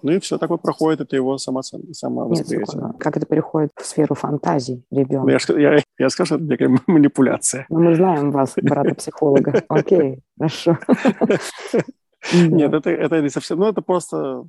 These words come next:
Speaker 1: так. В общем, это должно оставаться в фантазии его.
Speaker 2: Как это сделать? Ну, скажем, он не попадает ни к тебе в дом, ни в твою школу, где ты работаешь, а остаётся в том же доме.
Speaker 1: Ну, нужно тогда со-, тому создать эту среду, когда вот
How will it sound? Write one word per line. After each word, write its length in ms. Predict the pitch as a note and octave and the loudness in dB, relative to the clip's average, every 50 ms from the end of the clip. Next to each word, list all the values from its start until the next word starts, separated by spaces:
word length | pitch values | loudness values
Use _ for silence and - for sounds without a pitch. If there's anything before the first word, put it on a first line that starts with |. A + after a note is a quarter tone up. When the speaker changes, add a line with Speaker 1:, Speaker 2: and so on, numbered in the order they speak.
| _ | _
Speaker 1:
так. 220 | - A2+ - - - - _ | -12 -12 -12 -12 -18 -12 _
В 60 | - | -8
общем, 440 | C#3+ - - - F3 F3 D3+ - - - - | -8 -6 -2 0 0 0 0 -2 -6 -4 -2
это 220 | E3+ D#3 - D#3 | -2 0 2 4
должно 200 | C#3+ D3 B2 D#3+ | 4 4 4 2
оставаться 320 | D3+ - E3+ F3 D#3 - C#3+ | 2 2 2 2 2 2 0
в 40 | |
фантазии 480 | - - D3 C3 - C3 A#2 G2 G2+ A2+ | 0 -2 -2 0 0 -2 -2 -2 -4 -6
его. 260 | A2 G#2 G#2+ G#2+ A2 - _ _ _ _ - | -6 -6 -8 -10 -16 -20 _ _ _ _ -4
Speaker 2:
Как 140 | - D3+ F3 | -2 0 0
это 140 | - - E3 | 2 2 2
сделать? 420 | D#3+ F#3 A3 A3 E3 C#3 - - | 4 4 4 4 4 2 0 -4
Ну, 80 | C#3+ C#3+ | -6 -6
скажем, 320 | - - D3 D3 D#3 A2+ | -4 -2 -2 -2 0 2
он 280 | C3 F#3 G3 F#3 E3 E3+ | 4 4 4 4 4 4
не 80 | E3+ | 2
попадает 440 | E3 F3+ F3 F#3 F#3 F3 D#3 D3 C3+ - _ - | 2 2 0 2 2 2 0 -2 -4 -6 _ -4
ни 160 | E3 E3 D#3 | -4 -2 -4
к 60 | - | -4
тебе 200 | - C#3+ C#3+ D3 | -6 -4 -4 -2
в 80 | C3 C#3+ | -2 -2
дом, 280 | D3 E3+ G3 G3+ F#3+ F#3 | -4 -2 -2 -4 -4 -4
ни 180 | D3+ D#3 D#3+ | -4 -4 -4
в 60 | D3+ - _ | -4 -6 _
твою 160 | - C#3 C3+ | -10 -10 -10
школу, 340 | - _ - E3+ F3 E3 D#3+ | -10 _ -4 -2 -2 -2 -2
где 100 | D#3 D3+ | -4 -6
ты 120 | - D#3 | -8 -10
работаешь, 440 | D3+ D3 D3 D3+ D3 - D#3 - - - | -12 -10 -10 -8 -8 -8 -10 -10 -6 -6
а 80 | D#3 | -6
остаётся 420 | D3 - - D#3 D3+ E3 D#3+ - - | -4 -2 0 2 2 2 0 -2 -8
в 60 | _ | _
том 180 | - D#3 D#3 | -6 -4 -4
же 120 | C3+ C#3 C#3+ | -4 -6 -6
доме. 340 | C3+ - D3 D3 D3 C#3+ - - | -6 -4 -4 -4 -4 -6 -8 -8
Speaker 1:
Ну, 240 | - D3+ D3 D#3 D#3 | -4 -2 0 2 2
нужно 240 | D#3 E3 F3+ F#3+ | 2 2 2 0
тогда 180 | F3+ C3 C3 D#3+ | -2 -2 -4 -4
со-, 160 | - F3 - - | -4 -4 -8 -4
тому 260 | _ C#3 C#3 C#3 C3+ B2 | _ -4 -2 -2 -4 -6
создать 240 | - B2 B2+ A#2+ | -6 -6 -6 -6
эту 120 | G#2+ A2 G#2 | -8 -10 -10
среду, 280 | - - B2 A#2+ D#3+ D#3+ | -8 -6 -4 -2 -2 -2
когда 240 | - A#2 G2 A#2+ A#2 | -4 -4 -4 -6 -6
вот 140 | A2+ - | -6 -10